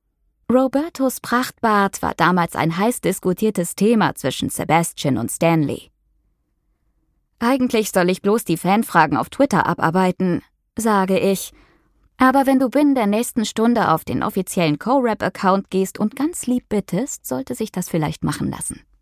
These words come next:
Er zückt sein Telefon. „Schon dabei“, sagt er und tippt los. Ich schaue ihm einen Moment dabei zu.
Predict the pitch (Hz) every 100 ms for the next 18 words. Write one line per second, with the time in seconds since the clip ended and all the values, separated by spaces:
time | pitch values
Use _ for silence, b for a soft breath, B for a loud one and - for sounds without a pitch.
0 | _ _ _ _ _ _ _ _ _ _
1 | _ _ _ - 262 - 269 262 254 -
2 | 160 - - 135 - - _ _ _ _
3 | _ _ _ _ - 196 156 156 233 262
4 | - _ _ _ _ 208 220 190 - -
5 | 175 170 226 233 - 240 - 165 - -
6 | - - _ _ _ _ _ _ _ -
7 | 262 - 277 269 214 208 214 220 196 185
8 | 190 180 170 165 - 165